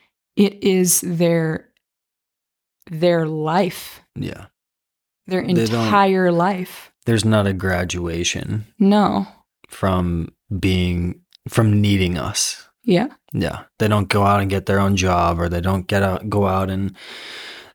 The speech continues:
Speaker 2: get their own fam-, build their own family or
Speaker 1: Right.
Speaker 2: whatever. It's just,
Speaker 1: And
Speaker 2: it's
Speaker 1: then,
Speaker 2: us.
Speaker 1: and then let's say you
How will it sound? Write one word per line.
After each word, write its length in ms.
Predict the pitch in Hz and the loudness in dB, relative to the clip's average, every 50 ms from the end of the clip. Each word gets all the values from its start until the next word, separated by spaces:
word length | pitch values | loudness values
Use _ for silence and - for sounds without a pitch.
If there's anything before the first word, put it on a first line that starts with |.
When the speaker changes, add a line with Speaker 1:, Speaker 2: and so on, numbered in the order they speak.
| _ _ | _ _
Speaker 2:
get 140 | - 98 - | -4 -2 0
their 120 | - 95 95 | 2 2 4
own 140 | 95 98 | 4 2
fam-, 420 | 90 - - - 95 95 90 87 87 | 2 0 0 0 2 2 2 2 2
build 200 | 101 101 98 90 | 2 2 4 4
their 120 | 95 95 | 4 4
own 140 | 92 92 92 | 4 2 2
family 520 | - - - - 170 - 165 165 165 165 | -2 -4 -6 -4 -2 -2 -2 -2 0 2
or 80 | 180 180 | 4 4
Speaker 1:
Right. 200 | 180 175 165 170 | 4 4 2 2
Speaker 2:
whatever. 320 | 175 175 175 175 175 175 | 0 -2 -4 -6 -6 -6
It's 260 | 180 180 165 - - - | -6 -6 -6 -6 -6 -6
just, 260 | 175 - - - - - | -6 -6 -6 -4 0 2
Speaker 1:
And 160 | 190 196 202 | 2 4 4
Speaker 2:
it's 100 | 202 196 | 4 4
Speaker 1:
then, 100 | 190 190 - | 4 4 2
Speaker 2:
us. 60 | - - | 2 2
Speaker 1:
and 180 | 220 208 214 | 2 4 4
then 240 | 220 220 214 202 196 - - - - _ _ _ _ _ _ _ _ _ _ - - | 4 4 2 0 -2 -6 -14 -20 -20 _ _ _ _ _ _ _ _ _ _ -2 0
let's 260 | 214 208 208 208 - | 2 2 2 0 0
say 120 | - 220 202 | 2 2 2
you 340 | 196 190 190 185 180 - | 4 4 4 2 2 0